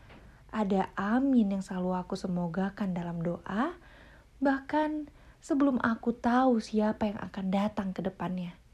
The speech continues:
Tepat di penghujung tahun, aku masih menulis tentang betapa riuhnya isi kepala,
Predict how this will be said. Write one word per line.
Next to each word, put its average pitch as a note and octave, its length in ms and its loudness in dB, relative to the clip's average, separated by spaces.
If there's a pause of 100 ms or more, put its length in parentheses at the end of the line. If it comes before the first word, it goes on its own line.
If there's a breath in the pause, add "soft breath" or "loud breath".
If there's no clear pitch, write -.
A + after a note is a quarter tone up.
(1400 soft breath)
Tepat C#4+ 400 2
di A#3 80 2
penghujung G3 480 0
tahun, A3 720 0 (420 soft breath)
aku B3 300 -2
masih A#3+ 260 4
menulis G#3 560 -2
tentang F#3+ 560 -4 (400 loud breath)
betapa G3 400 -2
riuhnya A#3 720 4
isi F#3+ 240 -2
kepala, F#3+ 720 -4